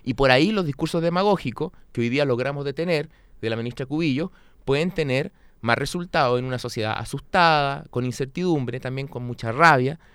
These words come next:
con mucho temor. Y por ahí, por ejemplo, a mí siempre me dio la impresión que la ministra Cubillo, lo sigo sosteniendo, parece más ministra de Kast que de Piñera en algún momento. Eh,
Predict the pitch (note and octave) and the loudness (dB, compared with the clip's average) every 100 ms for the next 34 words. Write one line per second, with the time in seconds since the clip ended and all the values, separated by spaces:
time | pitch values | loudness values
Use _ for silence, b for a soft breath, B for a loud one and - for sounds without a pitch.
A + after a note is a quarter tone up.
0 | b b A2+ A#2 B2 A2+ F3+ G#3+ D#3 C#3 | b b -4 -2 -2 0 2 4 2 0
1 | B2 C#3+ C3+ B2 C#3+ C3+ C3+ C3 b b | 0 0 -2 -4 -6 -4 -4 -4 b b
2 | b - B2+ D#3+ D3+ D3 C#3+ C#3 B2 D#3 | b -6 -6 -6 -6 -2 -2 -2 -4 -4
3 | D3 B2+ B2 B2+ C3 - A#2 D3+ A#2 A2+ | -4 -2 -2 -4 -4 -2 -2 -2 -4 -6
4 | C3+ C3+ D3 D#3+ A#2 A#2 - B2 A#2+ A#2+ | -6 -6 -6 -6 -4 -6 -6 -6 -6 -6
5 | - G#2 G#2+ C3+ - - C3 D3 G#3+ C3 | -6 -6 -4 -6 -6 -10 -8 -4 -4 -4
6 | - - _ b b b A2 A2 A2+ B2+ | -6 -16 _ b b b -6 -4 -4 -4
7 | D3 E3 G2+ - - B B B - B2+ | 0 0 0 -6 -18 B B B 4 8
8 | B2+ B2 B2 A#2+ A2+ - | 8 8 8 6 6 2